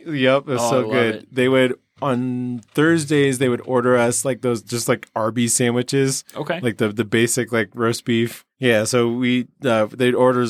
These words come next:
Speaker 1: a bunch of those. And then
Speaker 2: Nice.
Speaker 1: Fridays was always pizza day. And then on Tuesdays, we would vote for, like, what the next Tuesdays was.
Speaker 2: That's
Speaker 1: And
Speaker 2: cool.
Speaker 1: they made pancakes for us one day. And I
Speaker 2: That's
Speaker 1: was like,
Speaker 2: awesome.
Speaker 1: "Yo," and you guys know how I feel about breakfast food.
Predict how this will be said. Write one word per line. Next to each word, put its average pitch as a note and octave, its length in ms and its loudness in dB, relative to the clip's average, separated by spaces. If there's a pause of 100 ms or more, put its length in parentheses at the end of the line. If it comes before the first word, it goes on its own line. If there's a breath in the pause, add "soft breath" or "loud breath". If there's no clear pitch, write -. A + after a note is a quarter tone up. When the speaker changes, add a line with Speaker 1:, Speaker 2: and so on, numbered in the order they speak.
Speaker 1:
a C#3 80 -4
bunch B2 220 0
of A#2 80 -2
those. A#2+ 420 2
And G2 80 -10
then B2 120 -2 (120)
Speaker 2:
Nice. G#2+ 100 -6
Speaker 1:
Fridays B2 420 2
was G#2+ 140 -8
always A#2 220 0
pizza B2+ 340 -8
day. B2 380 2 (320 soft breath)
And C3 120 -2
then A#2+ 200 2 (120)
on A#2+ 320 -4
Tuesdays, B2+ 600 2
we A#2 100 2
would A2 160 -2
vote G#2+ 400 0 (480)
for, B2+ 240 2
like, A2 220 2
what A2+ 180 0
the B2 80 -4
next A2+ 380 -4
Tuesdays B2+ 560 0
was. C#3 400 2 (240 soft breath)
Speaker 2:
That's A#2+ 240 0
Speaker 1:
And A2+ 200 2
Speaker 2:
cool. B2+ 140 -8 (140)
Speaker 1:
they B2 160 0
made C3+ 220 0
pancakes B2 640 -4
for G#2 200 -8
us G2 160 -12
one G2+ 180 -10
day. F#2+ 380 -10
And D#3 80 -2
I C3 60 2
Speaker 2:
That's C3 100 4
Speaker 1:
was B2 80 2
like, - 80 4
Speaker 2:
awesome. A2+ 220 -4 (140)
Speaker 1:
"Yo," G#3+ 500 2
and D#3+ 100 0
you G3 100 0
guys G3 240 4
know F3+ 240 4
how F3+ 160 4
I - 40 2
feel E3 180 2
about C#3+ 240 2
breakfast C#3+ 420 -2
food. A#2 320 -4